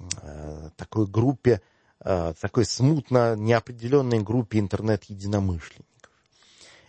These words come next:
И люди ругаются и припираются, желая подчеркнуть эту свою принадлежность,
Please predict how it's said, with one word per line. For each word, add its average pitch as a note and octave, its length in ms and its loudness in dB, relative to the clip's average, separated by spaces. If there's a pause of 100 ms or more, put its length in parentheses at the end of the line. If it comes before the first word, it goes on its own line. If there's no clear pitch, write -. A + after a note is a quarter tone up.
(120)
И F#2 100 -2
люди F#2 240 -2
ругаются A#2 580 2
и G2 60 -4
припираются, B2+ 720 -2
желая A2 460 0 (220)
подчеркнуть C3+ 680 0
эту A#2 160 -2
свою A2 340 2
принадлежность, A2 1300 0